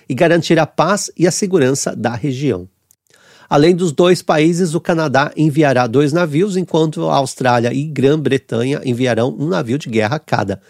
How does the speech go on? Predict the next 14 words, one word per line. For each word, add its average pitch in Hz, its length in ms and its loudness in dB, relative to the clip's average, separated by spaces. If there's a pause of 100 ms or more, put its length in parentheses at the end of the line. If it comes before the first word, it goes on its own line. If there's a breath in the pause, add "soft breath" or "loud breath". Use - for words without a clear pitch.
(340 soft breath)
Os 131 100 -2
locais 143 480 0
do 139 140 -2
treinamento 131 640 -2
de 107 140 -10
campo 190 500 0
incluem 165 560 -2
as 135 240 -2
ilhas 151 340 -2
do 131 280 -4
sudoeste 147 500 -2
do 143 100 -6
Japão, 156 380 -4
como 135 360 -4